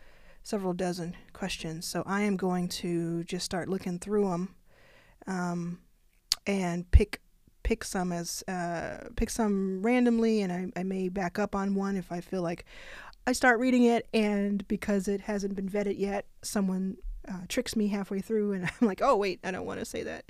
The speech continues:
I don't wanna say that word out loud," or whatever. You know what I mean. You know what's going on here. This isn't radio, but it feels a little bit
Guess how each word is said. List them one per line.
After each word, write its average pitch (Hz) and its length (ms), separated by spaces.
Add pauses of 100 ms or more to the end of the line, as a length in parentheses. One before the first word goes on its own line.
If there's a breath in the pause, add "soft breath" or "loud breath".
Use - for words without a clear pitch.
(380 loud breath)
I 190 60
don't 180 160
wanna 180 320 (280)
say - 260
that 185 160
word 180 220
out 180 180
loud," 180 280
or 180 40
whatever. 233 380
You 302 140
know 208 80
what 156 80
I 160 40
mean. 165 220 (320 loud breath)
You 311 80
know 320 120
what's 208 140
going 147 200
on 170 120
here. - 160 (200)
This 220 200
isn't 202 200
radio, 180 520
but 190 160
it 175 100
feels 170 300
a 165 60
little 175 180
bit - 100